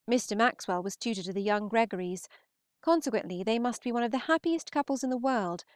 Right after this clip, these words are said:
and either of them worthy of envy, for she must be excessively in love,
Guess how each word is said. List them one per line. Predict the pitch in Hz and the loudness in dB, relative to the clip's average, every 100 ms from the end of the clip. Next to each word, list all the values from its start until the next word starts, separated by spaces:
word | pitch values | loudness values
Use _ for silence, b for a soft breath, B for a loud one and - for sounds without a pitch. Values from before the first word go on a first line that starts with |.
| b b _ _ - | b b _ _ -6
and | 220 220 | -4 2
either | 226 254 214 190 | 4 4 4 0
of | 175 | 0
them | 196 196 | -2 -2
worthy | 208 208 190 185 | 2 2 2 -2
of | |
envy, | 196 220 202 175 175 _ _ _ _ _ | -2 -2 -4 -6 -8 _ _ _ _ _
for | 247 | 0
she | - 269 | 2 2
must | 277 - - | 2 0 -2
be | 262 | 0
excessively | - - - 302 - 180 190 196 | -2 -4 0 0 2 -2 -2 -4
in | 196 | 0
love, | 226 208 185 | 2 2 0